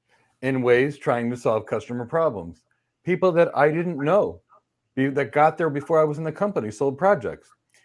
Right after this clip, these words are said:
And Andrea worked with me every day to get them fixed. And, you know, after you fix the one customer, they tell the next customer, "Wow, you should see these people. They came, came in, they care."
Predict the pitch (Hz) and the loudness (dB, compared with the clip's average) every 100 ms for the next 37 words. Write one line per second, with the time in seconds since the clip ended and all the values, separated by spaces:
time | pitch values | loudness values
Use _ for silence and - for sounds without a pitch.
0 | - 147 156 175 220 208 185 160 190 190 | -8 -6 -4 -2 -2 0 0 4 4 2
1 | 208 208 220 - _ 156 180 185 180 190 | -6 -6 -8 -8 _ 2 4 2 2 4
2 | 208 131 139 147 139 214 202 - _ _ | 4 2 0 -2 0 0 0 -4 _ _
3 | _ _ _ _ _ _ _ _ 147 165 | _ _ _ _ _ _ _ _ -6 -2
4 | 190 - 190 196 190 - 196 - 131 135 | -2 2 0 0 -4 0 -2 0 0 0
5 | 190 233 233 247 254 269 262 247 214 170 | 0 -2 -4 -4 -4 -4 -8 -4 -2 0
6 | 135 - - - 92 - 90 78 _ _ | -2 -4 -4 -4 -4 -6 -14 -16 _ _
7 | _ - 143 175 139 82 - _ _ _ | _ -12 -8 -6 -6 -8 -10 _ _ _
8 | 190 - 156 208 180 147 - 196 175 143 | -4 -4 -2 -2 -2 -4 -2 -2 2 0
9 | 143 185 160 160 139 180 175 185 151 156 | 0 0 -2 -2 -2 -2 0 0 0 0
10 | - 165 156 95 85 | 0 2 4 2 0